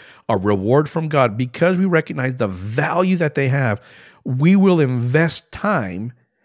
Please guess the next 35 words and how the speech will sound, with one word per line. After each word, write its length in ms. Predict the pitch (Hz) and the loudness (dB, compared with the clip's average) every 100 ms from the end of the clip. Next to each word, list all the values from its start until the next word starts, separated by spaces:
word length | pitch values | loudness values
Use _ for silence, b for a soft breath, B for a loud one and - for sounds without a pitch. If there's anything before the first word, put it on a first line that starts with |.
| _ - | _ -4
into 300 | 147 139 131 | -2 0 -2
training 540 | 117 151 190 202 165 | -2 -2 0 0 -2
them 320 | 120 110 113 120 b b | -2 -2 -4 -8 b b
so 180 | - 156 | -6 -2
that 140 | 120 | 0
they 140 | - 151 | 0 0
will 220 | 151 139 | 2 2
hit 320 | 110 170 165 | 0 -6 -6
the 80 | 151 | -8
target 640 | - - 170 160 107 - _ _ _ | -8 -2 -2 -2 -4 -6 _ _ _
that 200 | - 123 | -4 -2
they're 180 | 131 127 | 0 0
intended 360 | 117 113 113 107 | 0 -4 -6 -6
to 100 | 107 | -4
hit. 260 | 113 110 - | -4 -4 -6
What 260 | 104 139 | 0 0
is 140 | 147 143 | 0 0
that 160 | 143 | -4
target? 420 | - 127 120 98 - b b b b | 0 -2 -2 -4 -10 b b b b
Whatever 560 | - 131 123 127 147 170 | -4 0 2 2 2 0
plan 340 | 165 - 139 | -4 -4 -4
and 160 | 127 117 | -4 -6
purpose 380 | 147 135 113 98 | -6 -4 -6 -8
God 420 | - 110 107 104 | -4 -2 -2 -4
designed 440 | 110 104 98 98 | -8 -4 -4 -4
for 120 | - 90 | -8 -10
them. 320 | 76 50 113 _ _ _ _ _ _ _ _ 240 | -10 -14 -20 _ _ _ _ _ _ _ _ -18
Now 260 | - 120 120 | -14 -8 -6
get 280 | 95 156 160 | 0 0 0
that. 200 | 92 - B B B B _ - | -6 -8 B B B B _ -10
The 200 | 143 123 | -2 -2
target 520 | - - 160 202 220 | -2 -2 0 0 0
that 160 | 208 175 | 0 0
we 100 | 170 | 0
want 340 | 170 165 160 | 2 0 -4